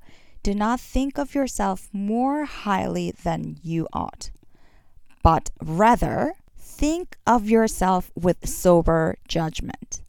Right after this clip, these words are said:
in accordance with the faith God has distributed to each of you. Then Peter came to Jesus and asked, "Lord,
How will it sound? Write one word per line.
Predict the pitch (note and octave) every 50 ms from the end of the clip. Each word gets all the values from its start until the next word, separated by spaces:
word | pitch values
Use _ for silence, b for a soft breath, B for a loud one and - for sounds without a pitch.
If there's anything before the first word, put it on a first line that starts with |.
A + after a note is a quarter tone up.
| - _ _
in | - F#3+ F3+
accordance | E3 - - - - F#3 E3+ E3 E3+ E3 E3 E3+ F3+ F3+ - - -
with | E3 E3 E3 E3 E3 D#3+ - - _ _ _
the | D#3+ D#3 D#3 D#3+
faith | D3+ - - - - - G3 G3 G3+ A3+ C4 C#4+ C#4 - - - - _ -
God | - F#3 F3 E3+ E3+ F3 -
has | - F#3+ F3+ - - - - _ - - -
distributed | - - - - - C#3 - - D3 - C#3 - - - -
to | - - E3 - - -
each | - D#3+ - -
of | - D#3 -
you. | - - - - - - - - - - - - - - - - - _
Then | - A#3+ B3+ B3 B3 B3
Peter | - - - D4+ - E4 F4 E4
came | - - D4+ D4+ D4 C4+
to | C#4+ C4
Jesus | - A#3+ A#3 G#3+ A3+ A3+ A3 -
and | G3+ G3 -
asked, | - F#3 E3 - - - - - - -
"Lord, | - B3 D4 D#4+ E4+ E4+ D#4 B3+ A3+ A#3